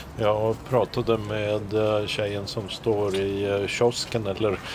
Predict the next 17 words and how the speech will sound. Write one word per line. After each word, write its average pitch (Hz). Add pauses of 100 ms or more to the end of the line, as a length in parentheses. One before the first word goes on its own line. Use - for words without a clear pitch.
(160)
kaféet 104
häromdagen 95
och 98
hon 110
sa 98
att, 95
ja, 104
det 104
är 110 (360)
nästan 123
inga 113
folk 101
på 110
dagen 104
och 87
så -
plötsligt -